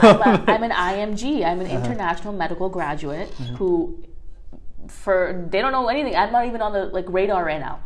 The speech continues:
Speaker 2: Mm,
Speaker 1: Like,
Speaker 2: okay.
Speaker 1: I'm a U S citizen, but I'm not on the radar. They don't know what I'm doing.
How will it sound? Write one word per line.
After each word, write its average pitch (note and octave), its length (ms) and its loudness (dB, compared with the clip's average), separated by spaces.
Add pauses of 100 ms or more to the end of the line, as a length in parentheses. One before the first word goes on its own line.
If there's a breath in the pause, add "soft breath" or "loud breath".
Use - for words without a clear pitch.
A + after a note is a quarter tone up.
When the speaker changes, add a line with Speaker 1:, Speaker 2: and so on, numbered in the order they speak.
Speaker 2:
Mm, B2+ 200 -4 (120)
Speaker 1:
Like, F#3+ 140 -6
Speaker 2:
okay. F#3+ 40 4
Speaker 1:
I'm F#3 120 0
a F#3+ 40 -2
U G#3 160 -2
S - 160 0
citizen, G3 560 -4 (480 soft breath)
but F3+ 180 4
I'm G3 140 2
not B3 120 0
on A#3 80 0
the G3+ 80 -2
radar. G3+ 320 0
They G3 60 2
don't D#4 100 4
know D4 60 4
what G#3+ 120 2
I'm F#3 120 -2
doing. F#3+ 260 -2